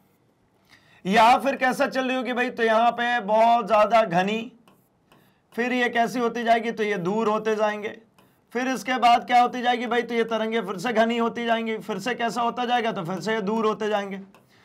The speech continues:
मतलब यहाँ पे समझ में आता है कि ये जो तरंगे चलती है, compression and rarefaction, फिर compression and फिर rarefaction, मतलब संपीड़न,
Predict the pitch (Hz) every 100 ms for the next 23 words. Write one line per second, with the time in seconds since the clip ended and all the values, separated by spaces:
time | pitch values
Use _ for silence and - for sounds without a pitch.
0 | _ _ 202 240 294 277 262 262 262 233
1 | 247 240 233 247 214 208 240 190 190 -
2 | - 269 254 226 277 302 294 285 254 262
3 | 254 269 247 240 269 262 254 247 226 196
4 | 220 226 269 277 - _ _ 240 247 196
5 | 190 190 202 202 196 - 196 - 247 277
6 | 262 247 247 247 - 254 - - 220 233
7 | 190 214 208 196 208 185 214 202 - 202
8 | - _ _ _ _ _ _ 226 269 277
9 | 220 240 226 254 262 277